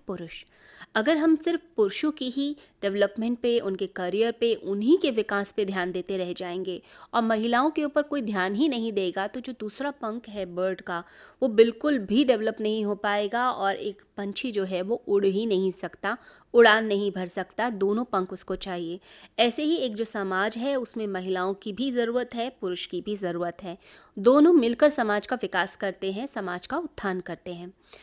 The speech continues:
तो समाज के उत्थान के लिए महिलाओं पर ध्यान देना ज़रूरी है। क्यों ज़रूरी है? क्योंकि महिलाएं ही धुरी होती हैं परिवार की, समाज की। अगर एक परिवार में देखा जाए, एक बेटा,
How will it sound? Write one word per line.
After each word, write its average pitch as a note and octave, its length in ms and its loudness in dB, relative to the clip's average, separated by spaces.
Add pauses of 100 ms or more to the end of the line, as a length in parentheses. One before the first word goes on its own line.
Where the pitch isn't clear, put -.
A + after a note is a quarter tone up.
(200)
तो C4 80 -6
समाज D4+ 340 2
के F4+ 140 4
उत्थान A3+ 460 0
के G#3+ 200 0
लिए G3+ 140 2
महिलाओं G3+ 480 -2
पर A3 180 -4
ध्यान F3+ 320 -2
देना F3 240 0
ज़रूरी F3+ 460 -2
है। F3+ 160 -6
क्यों G3+ 240 -8
ज़रूरी B3 420 -4
है? C4+ 180 -6 (380)
क्योंकि - 180 -4
महिलाएं G3+ 600 2
ही B3+ 180 2
धुरी F#3+ 360 -2
होती A3 380 0
हैं A3+ 140 -6 (100)
परिवार F3+ 440 2
की, A3+ 220 -10
समाज F3 540 -2
की। - 220 -10 (680)
अगर E4+ 220 4
एक - 160 2
परिवार A3+ 380 4
में A#3 120 -4
देखा G3 320 -2
जाए, F#3+ 280 -4 (200)
एक F#3 200 2 (100)
बेटा, F#3+ 460 2